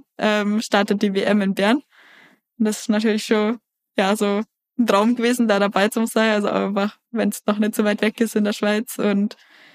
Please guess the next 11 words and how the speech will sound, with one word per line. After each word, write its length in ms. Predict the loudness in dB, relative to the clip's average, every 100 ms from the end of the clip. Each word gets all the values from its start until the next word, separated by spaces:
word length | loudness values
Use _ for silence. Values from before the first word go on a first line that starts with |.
| _ _
ich 140 | -4
glaub, 180 | -2 -2
die 100 | -2
machen 280 | 0 0 0
da 80 | 0
eine 180 | 0
ziemlich 340 | 0 0 0 -2
geile 260 | -2 0
Show 220 | 0 0 0
draus. 440 | 0 2 0 -4 -20 -20 -20 -20 _ _ _
Auch 380 | 0 2 0 -2